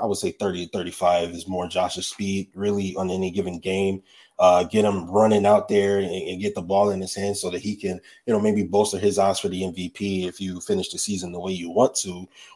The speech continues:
Or are you looking to keep James Cook hot? Because that boy is grease fire right now. He's hot.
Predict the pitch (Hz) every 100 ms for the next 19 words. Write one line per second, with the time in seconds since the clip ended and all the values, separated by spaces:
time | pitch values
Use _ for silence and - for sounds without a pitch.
0 | - 135 180 143 120 110 113 160 143 117
1 | 110 95 - 85 - 127 113 90 107 107
2 | 101 - 107 - - 107 90 - - -
3 | 95 85 - 120 127 95 101 92 82 -
4 | - _ 98 131 156 - - 82 80 82
5 | 82 82 85 80 - _ _ _ 180 143
6 | - 117 92 -